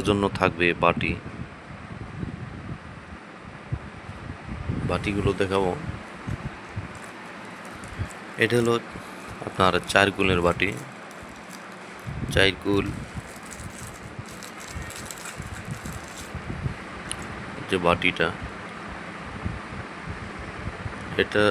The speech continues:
চার কুল এবং আয়াতুল কুরসি সহকারে এই বাটিটা আমার কাছ থেকে সংগ্রহ করতে পারবেন।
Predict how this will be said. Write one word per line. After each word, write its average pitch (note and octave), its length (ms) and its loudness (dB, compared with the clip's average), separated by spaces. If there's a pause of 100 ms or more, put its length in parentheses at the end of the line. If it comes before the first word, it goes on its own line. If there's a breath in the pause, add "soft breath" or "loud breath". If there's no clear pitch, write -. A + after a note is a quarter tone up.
(180)
চার G#2 200 10 (100)
কুল A2+ 200 6 (120)
এবং F#2 200 6 (220)
আয়াতুল F#2+ 400 8
কুরসি G2+ 280 -2 (100)
সহকারে F#2 460 0 (840)
এই F#2+ 60 2
বাটিটা F2+ 420 4
আমার E2+ 140 2
কাছ E2+ 180 -2
থেকে - 180 -8 (140)
সংগ্রহ F2+ 320 0
করতে - 260 -6
পারবেন। - 240 -4